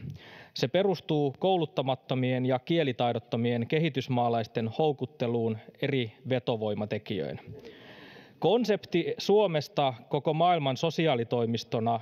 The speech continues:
ja hyväntekijänä on täysin epäonnistunut, mutta vihervasemmisto apupuolueineen jatkaa Suomen kansallisvaltiota tuhoavalla tiellä ideologisista syistään. Uutena villityksenä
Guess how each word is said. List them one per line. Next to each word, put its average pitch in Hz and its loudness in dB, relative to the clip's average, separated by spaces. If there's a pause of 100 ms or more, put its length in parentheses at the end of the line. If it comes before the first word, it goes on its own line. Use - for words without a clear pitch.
ja 123 0
hyväntekijänä 120 0 (420)
on 135 2
täysin 156 2
epäonnistunut, 127 0 (260)
mutta 143 2 (160)
vihervasemmisto 156 2
apupuolueineen 117 2 (460)
jatkaa 151 2
Suomen 160 0
kansallisvaltiota 123 0
tuhoavalla 135 0
tiellä 120 0 (220)
ideologisista 131 0
syistään. - -4 (1120)
Uutena 202 4
villityksenä 151 2